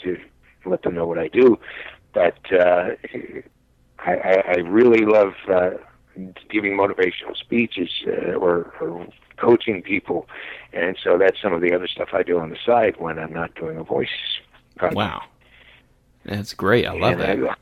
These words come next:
Speaker 1: I, I, yeah, I just wanted to get that out there because I, you know, it's one of those things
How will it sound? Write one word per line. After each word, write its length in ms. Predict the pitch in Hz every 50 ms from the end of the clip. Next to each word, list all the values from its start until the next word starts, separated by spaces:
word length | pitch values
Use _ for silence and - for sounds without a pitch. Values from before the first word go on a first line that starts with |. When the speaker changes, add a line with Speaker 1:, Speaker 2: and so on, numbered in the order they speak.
| _ _
Speaker 1:
I, 40 | 151 165 165
I, 40 | 139 127 120 110 101 - 117 120 127 143 143 120 120
yeah, 180 | 123 123 127 117 110 113 117 117
I 40 | 117
just 180 | 113 120 117 -
wanted 260 | 135 123 117 113 113
to 120 | 104 104 101 - _ - - -
get 200 | 120 117 - -
that 140 | 113 117 120
out 180 | 117 107 -
there 120 | - 110 113
because 320 | 113 117 - - 110 104 -
I, 120 | 110 107 107 104
you 560 | 104 104 104 - 78 - - - 123 123 117
know, 80 | 110 101 -
it's 420 | 120 107 104 107 117 113 98 - - -
one 180 | 120 117 120
of 60 | 113 110
those 140 | 113 101 -
things 180 | 107 107 101